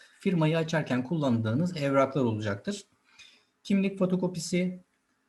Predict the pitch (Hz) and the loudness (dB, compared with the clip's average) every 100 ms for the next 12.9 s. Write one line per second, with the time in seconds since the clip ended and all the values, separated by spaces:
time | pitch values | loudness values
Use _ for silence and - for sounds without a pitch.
0 | _ - 165 160 170 160 - 160 160 160 | _ -2 2 2 2 0 0 0 0 -2
1 | - _ _ _ _ _ _ _ _ _ | -12 _ _ _ _ _ _ _ _ _
2 | _ _ _ _ 160 160 165 170 175 156 | _ _ _ _ 4 4 4 2 4 2
3 | 151 151 - 147 147 - _ - 175 165 | 2 -2 -2 -4 -4 -10 _ 0 2 4
4 | 170 160 131 127 117 196 233 - _ - | 2 2 -4 -4 -6 -4 -6 -8 _ -10
5 | 156 135 127 160 185 180 151 123 123 113 | 0 2 4 4 4 4 2 2 0 -2
6 | 127 135 220 233 190 170 139 - 120 110 | -2 0 0 -2 0 2 2 2 -2 -2
7 | 107 110 - 233 - - 233 233 233 202 | -2 -4 -2 -6 -6 0 6 8 6 2
8 | 202 185 180 - 156 147 131 107 107 117 | 2 -2 -2 0 0 0 -2 -2 -4 -4
9 | 131 123 147 156 185 185 185 185 185 180 | 0 2 0 0 0 2 2 2 0 -2
10 | 180 165 170 - _ _ - 127 143 147 | -2 -4 -4 -10 _ _ -2 0 2 2
11 | 156 147 147 147 131 120 131 147 147 - | 0 2 0 -2 0 2 2 0 -4 -2
12 | 135 120 113 110 156 202 - 185 - | 0 0 0 0 0 -2 -2 -4 -4